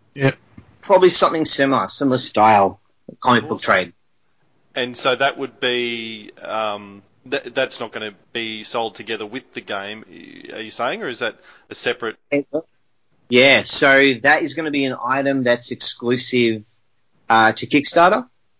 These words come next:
Speaker 3: Oh.
Speaker 2: Um, so you'll be able to get, the plans at the moment at least, is the first, uh, reward on the Kickstarter will be a donation, the second one would be the copy of the game, and then you can do what's, uh, referred to as add-ons,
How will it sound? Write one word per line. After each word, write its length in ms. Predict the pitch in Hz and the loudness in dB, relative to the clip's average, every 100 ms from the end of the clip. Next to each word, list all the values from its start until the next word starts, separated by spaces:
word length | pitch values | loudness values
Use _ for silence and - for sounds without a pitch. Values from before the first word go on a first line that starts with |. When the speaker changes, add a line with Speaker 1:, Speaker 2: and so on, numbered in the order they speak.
| _ _ | _ _
Speaker 3:
Oh. 100 | 131 | -2
Speaker 2:
Um, 380 | 131 120 117 113 | 4 6 6 2
so 300 | 110 - 127 | -2 -2 4
you'll 360 | 123 120 120 127 | 6 6 4 2
be 140 | 131 | 4
able 180 | 143 147 | 4 2
to 100 | 135 | -2
get, 360 | - 131 127 - _ _ _ _ _ | -2 0 0 -2 _ _ _ _ _
the 100 | - | -8
plans 420 | 135 - 160 151 127 | -6 0 4 4 2
at 60 | |
the 60 | 120 | 0
moment 360 | 123 120 113 | 2 2 0
at 80 | 80 | -4
least, 600 | 107 117 113 95 - - - _ _ _ - | -2 2 2 0 -4 -6 -16 _ _ _ -2
is 380 | 123 113 107 | 2 2 -2
the 100 | - 123 | -6 -8
first, 640 | - 131 127 - - - - | 2 4 6 2 -2 -6 -2
uh, 480 | 113 110 107 107 104 | 2 4 4 2 2
reward 520 | 113 107 104 107 107 | 2 2 4 4 4
on 80 | 110 | 2
the 80 | 107 | 0
Kickstarter 440 | - 107 - 110 | -4 -4 2 2
will 80 | 107 | 2
be 140 | 101 | 2
a 60 | 107 | 2
donation, 640 | 104 107 107 107 - 117 | 4 4 4 2 2 2
the 60 | 104 | 0
second 360 | - 110 - 110 | 0 -2 -2 0
one 200 | 107 107 | 2 2
would 140 | 104 | 0
be 360 | 110 104 98 95 | 0 0 0 -4
the 60 | 110 | -4
copy 380 | 110 - 104 | -2 0 -2
of 80 | 98 | 0
the 100 | 104 | -2
game, 420 | 95 98 101 101 - _ _ _ _ | -2 -2 -2 -6 -10 _ _ _ _
and 120 | 127 | 4
then 180 | 123 120 | 6 6
you 100 | 113 | 4
can 160 | 123 107 | 2 2
do 340 | 117 113 107 | 4 4 4
what's, 340 | 104 - - 85 | 2 2 0 2
uh, 200 | 110 101 | 2 2
referred 360 | 110 123 117 | 0 2 2
to 100 | 120 | 2
as 100 | 107 - | -2 2
add-ons, 640 | 120 143 170 208 - - | 4 4 4 0 -2 -4